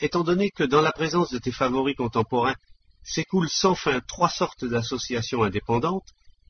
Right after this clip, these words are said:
qui suscitent continuellement des impulsions étriques de nature différente, et que d'autre part ils ont tout à fait cessé d'obtenir consciemment en leur présence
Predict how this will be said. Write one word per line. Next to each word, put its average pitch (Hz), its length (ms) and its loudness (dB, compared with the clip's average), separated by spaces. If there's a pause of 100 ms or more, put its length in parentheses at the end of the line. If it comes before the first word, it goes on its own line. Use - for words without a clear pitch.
(140)
qui 156 100 -2
suscitent - 380 0
continuellement 170 680 4
des 127 160 -2
impulsions 131 420 0
étriques 123 380 0
de 110 100 4
nature 113 300 2
différente, 110 540 -2 (560)
et 156 80 -4
que 175 100 4
d'autre 185 320 2
part 175 280 2
ils 139 260 2
ont 139 120 2 (140)
tout 208 200 2
à 156 100 4
fait 156 340 0 (460)
cessé 156 420 0
d'obtenir 127 500 0
consciemment 160 600 2
en 127 60 0
leur 127 120 6
présence 131 440 -2